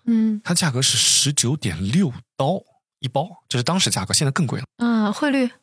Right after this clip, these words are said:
Speaker 2: 汇率是一刀一比五，所以十九点六
Speaker 1: 嗯。
Speaker 2: 就约等于九十八人民币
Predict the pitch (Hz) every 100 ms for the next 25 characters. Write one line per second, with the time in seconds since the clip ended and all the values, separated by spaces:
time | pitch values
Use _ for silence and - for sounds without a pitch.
0 | _ _ 170 175 143 - - 110 104 -
1 | _ _ 151 - 147 156 165 - - 156
2 | 185 117 - - _ _ _ _ - -
3 | 202 185 - 147 131 101 120 104 110 123
4 | 139 101 110 - - 120 117 107 110 120